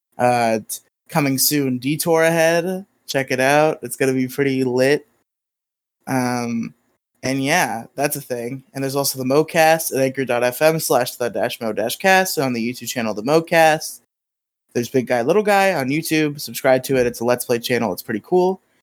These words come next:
And lastly, you can send me anonymous messages at telling him dot me slash Riley four one four. And as for the show, you can check us out on Twitter at P V H Podcast. You can email us as P V H podcast at gmail dot com.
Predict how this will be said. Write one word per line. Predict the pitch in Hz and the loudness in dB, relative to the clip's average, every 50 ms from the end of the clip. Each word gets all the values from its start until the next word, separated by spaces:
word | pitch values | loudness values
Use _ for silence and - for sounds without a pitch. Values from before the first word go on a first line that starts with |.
| _ _ _ _ _ _ _ _ _ _ _ _ | _ _ _ _ _ _ _ _ _ _ _ _
And | 170 175 175 160 160 | 0 2 2 2 2
lastly, | 165 170 175 170 - - 180 175 | 2 2 2 2 0 -2 -2 -2
you | 165 156 127 | -2 -4 -6
can | - - | -6 -4
send | - - 139 131 | -2 -2 0 0
me | 127 123 | 0 0
anonymous | 120 113 120 123 123 123 123 113 117 - | -2 -2 0 0 0 0 -2 -4 -4 -2
messages | - 151 160 151 143 139 151 151 147 139 - | 0 0 0 0 0 0 0 0 0 0 -2
at | - 107 - | -4 -4 -6
telling | - - 165 165 165 156 | -2 2 4 4 4 4
him | 156 147 147 | 2 0 0
dot | 131 135 123 120 - 131 | 0 2 2 2 0 0
me | 151 165 170 175 | 0 0 0 0
slash | 165 - - 127 117 120 - - | 0 0 0 0 0 0 0 -2
Riley | 113 113 107 98 117 | -2 -2 0 -2 -4
four | - - - 117 107 | -4 -2 -2 -2 0
one | 107 101 101 | -2 -4 -6
four. | - - - 202 208 202 202 202 208 226 _ _ _ _ _ _ _ _ - | -8 -6 -2 0 2 2 2 0 -2 -6 _ _ _ _ _ _ _ _ -2
And | 143 160 156 | -2 0 0
as | 151 156 160 160 151 - | 2 2 2 2 0 0
for | - - 180 170 160 151 | -2 0 2 2 2 0
the | 143 151 143 139 | 0 -2 -4 -2
show, | - - - 233 240 214 190 196 220 | -4 -2 0 0 2 2 0 -2 -2
you | 208 143 123 | -4 -6 -6
can | 135 | -6
check | 135 - 139 123 127 | -4 -4 -2 -2 -2
us | 123 123 | -4 -2
out | 131 120 123 123 - | -2 -2 -2 0 2
on | 160 165 156 | 2 2 2
Twitter | 135 - 135 131 135 147 160 | 0 -2 -2 0 0 0 0
at | 156 143 131 113 - | 0 0 0 0 0
P | - 135 | -4 -6
V | 120 127 123 | -4 -2 -2
H | 120 117 117 - - | -4 -4 -4 -6 -2
Podcast. | - 131 127 123 - - 156 143 139 160 - - - - - - _ _ _ - | 2 2 2 2 0 0 2 2 2 2 0 -4 -10 -14 -20 -20 _ _ _ -10
You | 160 | -6
can | 147 165 151 | -4 -2 2
email | 175 202 196 160 147 143 | 4 4 4 6 6 4
us | 143 160 - - | 4 2 2 0
as | - - | -4 -6
P | - - 139 | -4 -4 -2
V | 127 123 120 | -2 -2 -2
H | 117 113 - | -4 -4 -4
podcast | - 127 120 120 127 - 135 120 117 127 - - | -2 -2 -2 -2 -2 -2 -2 0 0 0 0 2
at | 180 196 175 | 2 2 2
gmail | 135 - 135 131 127 117 117 | 0 -2 -2 -2 0 -2 -2
dot | 110 117 113 113 | -2 -2 -4 -2
com. | - 170 180 185 175 180 190 | 0 2 4 4 4 2 0